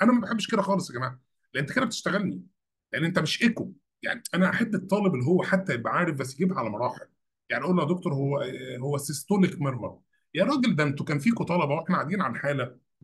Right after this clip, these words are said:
ما كانوش بيبقوا عارفين هي systolic ولا دايستوليك اصلًا، ونقعد نعمل تايمنج واخد بالك هما مع بعض ولا ضد بعض وما، فاكر الكلام ده؟ ومع ذلك تلاقي طالب يدخل الامتحان، ما انت، انا مش هندي برضه، مش مهرجة هندي،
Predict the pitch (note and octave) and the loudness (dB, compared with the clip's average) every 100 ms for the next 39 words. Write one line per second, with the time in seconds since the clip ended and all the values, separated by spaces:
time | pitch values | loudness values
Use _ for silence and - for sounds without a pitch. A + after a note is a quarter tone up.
0 | _ - C#3 F3 C4+ F#3 E3 D3 C#3+ C3+ | _ -4 2 4 4 2 0 -2 -2 -4
1 | C3 - G#3+ F3+ - - F3+ F#3 F3+ C#3 | -4 -2 2 2 2 -4 0 2 0 -2
2 | B2+ C3 E3 B2+ - - - _ _ _ | -2 -2 -4 -4 -6 -10 -14 _ _ _
3 | _ D#3 G3 G3+ F3+ F#3 F3 - F3+ F3+ | _ 2 4 4 4 4 4 4 4 6
4 | E3+ C#3+ D#3 - D3+ F#3+ E3 D#3 D3+ D3 | 2 0 -2 -2 0 0 0 -2 0 2
5 | E3 E3+ D#3 D#3 D3 D#3+ C#3+ D3 E3 D#3 | 0 -2 -2 -2 -2 -2 -4 -4 -4 -4
6 | B2+ C3+ D3+ E3 C#3 - G3 A3+ F#3+ D#3 | -4 -4 -6 -6 -10 -2 0 0 -2 0
7 | F#3 F#3 F#3 F#3 _ _ _ A2+ B2+ A3 | 2 4 2 -4 _ _ _ -4 0 2
8 | C4 - A3 A3+ G#3+ A#3 G3 D3 - - | 2 0 0 2 2 2 0 -2 -2 0
9 | G#3+ G3 A#2+ A#2 A#2 A#2 A2+ A#2 A#2 A#2 | 0 0 -4 -4 0 0 0 -2 -4 0
10 | G3+ A#3 E3 F#3+ F#3+ C3+ - C3+ F#3 F3 | 8 8 8 4 4 2 0 0 2 2
11 | - - | 0 -4